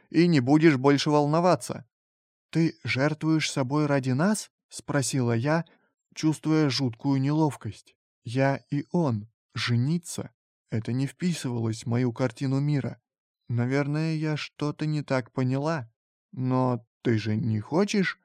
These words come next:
чтобы здесь появилась другая женщина?" "Я не говорила такого",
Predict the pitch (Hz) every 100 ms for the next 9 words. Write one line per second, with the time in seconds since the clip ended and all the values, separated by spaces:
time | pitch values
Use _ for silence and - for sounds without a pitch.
0 | _ - - 165 156 160 139 160 131 151
1 | 147 143 143 143 131 147 139 143 135 127
2 | 123 113 - 123 123 - _ _ _ _
3 | _ 123 135 139 139 147 165 185 208 196
4 | 131 113 135 - 185 147 113